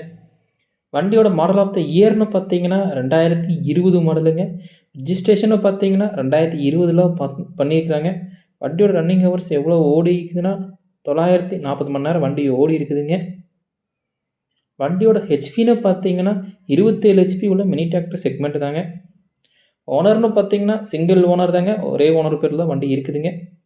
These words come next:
பவர் ஸ்டீரிங் வந்துடுதுங்க. ஆயில் பிரேக் இருக்குதுங்க வண்டியில. ஃபோர் வீல் டிரைவ் ஆப்ஷன் உள்ள மினி டிராக்டர் தாங்க. வண்டி மிக தெளிவா இருக்குது.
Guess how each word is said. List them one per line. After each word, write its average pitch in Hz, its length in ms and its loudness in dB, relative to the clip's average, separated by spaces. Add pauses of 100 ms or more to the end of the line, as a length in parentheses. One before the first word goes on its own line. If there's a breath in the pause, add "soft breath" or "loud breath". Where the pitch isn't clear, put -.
(2000)
பவர் 135 220 0
ஸ்டீரிங் 151 340 0
வந்துடுதுங்க. 143 460 -4
ஆயில் 135 300 0
பிரேக் 139 220 -2
இருக்குதுங்க 135 420 -2
வண்டியில. 127 320 -4 (1700)
ஃபோர் 165 260 4
வீல் 180 120 4
டிரைவ் 180 220 4
ஆப்ஷன் 143 280 -6
உள்ள 147 140 -8
மினி 131 180 -4
டிராக்டர் 135 360 -4
தாங்க. 131 200 -8 (1400)
வண்டி 156 260 -6
மிக 147 200 -2
தெளிவா 147 400 0
இருக்குது. 139 380 0